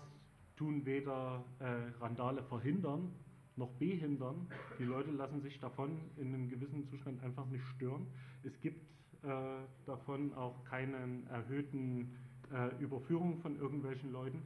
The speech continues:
Also ein einfaches Basecap aufgesetzt reicht, um von einer Kamera, die von oben filmt, nicht mehr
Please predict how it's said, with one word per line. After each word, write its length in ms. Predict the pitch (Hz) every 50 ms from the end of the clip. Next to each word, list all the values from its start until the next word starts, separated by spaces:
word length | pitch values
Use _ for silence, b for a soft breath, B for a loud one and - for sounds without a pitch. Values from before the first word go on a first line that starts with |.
| B B B B
Also 160 | 131 120 131
ein 80 | 135
einfaches 420 | 127 131 135 131 156 147 139 143 139 131
Basecap 440 | 139 139 139 139 - - 143 143
aufgesetzt 640 | 147 143 135 139 - - 123 123 131 131 - - - -
reicht, 340 | 117 131 160 160 - -
um 220 | 156 139 143 143 131
von 200 | 131 143 139 135
einer 160 | 131 131 123
Kamera, 400 | 127 - 127 139 147 147 151 147
die 80 | 143 143
von 180 | - 139 131 131
oben 320 | 131 131 131 160 147 123
filmt, 360 | - 139 143 147 147 - -
nicht 200 | 143 135 127 -
mehr 380 | 139 135 131 131 135 135 131